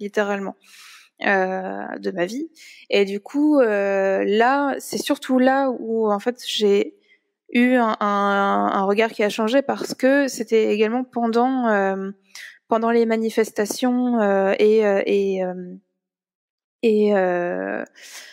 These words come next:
au moment où les statues de Joséphine, de, euh, des Nambucks, euh,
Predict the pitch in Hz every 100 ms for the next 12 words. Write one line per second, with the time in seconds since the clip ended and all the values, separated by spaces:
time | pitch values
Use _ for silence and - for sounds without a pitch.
0 | - 226 214 220 247 247 254 247 233 220
1 | - 208 - 240 240 214 220 220 226 226
2 | 214 208 - 240 240 233 214 196 190 208
3 | 208 208 190 190 202 202 202 214 220 226
4 | 214 214 202 196 196